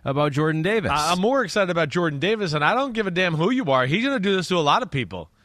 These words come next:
Speaker 2: I mean, unless you're fucking Superman, Jordan Davis is gonna move a lot of people like this. Hey, I mean, anybody that's listening to the podcast, I know you were listening from time to time and doing it with me.
Speaker 1: Yeah.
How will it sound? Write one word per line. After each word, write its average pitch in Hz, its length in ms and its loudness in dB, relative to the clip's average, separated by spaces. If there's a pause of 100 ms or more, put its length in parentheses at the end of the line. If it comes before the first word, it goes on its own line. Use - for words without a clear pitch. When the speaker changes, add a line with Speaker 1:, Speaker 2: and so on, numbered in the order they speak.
Speaker 2:
I 135 120 0
mean, 156 240 -2
unless 156 400 0
you're 269 160 0
fucking 185 400 -2
Superman, 131 640 -2
Jordan 185 320 0
Davis 175 260 2
is 135 80 -4
gonna 139 160 0
move 139 220 0
a 117 60 -2
lot 127 300 0
of 147 60 -2
people 127 300 -6
like 107 200 -4
this. 95 360 -8 (400)
Hey, 131 500 -4
I - 20 -16
mean, 117 280 -4
anybody 202 400 -2
that's 175 140 -4
listening 185 260 -4
to 175 80 -2
the 147 100 -10
podcast, 180 560 0
I 156 40 -4
know 170 120 -2
you 156 220 -6
were 160 100 -2
listening 156 400 -4
from 139 140 -8
time 156 180 -4
to 139 60 -6
time 151 300 -6
and 143 80 -12
doing 175 200 -6
it 139 80 -8
with 127 140 -10
me. 135 280 -10
Speaker 1:
Yeah. 101 300 -2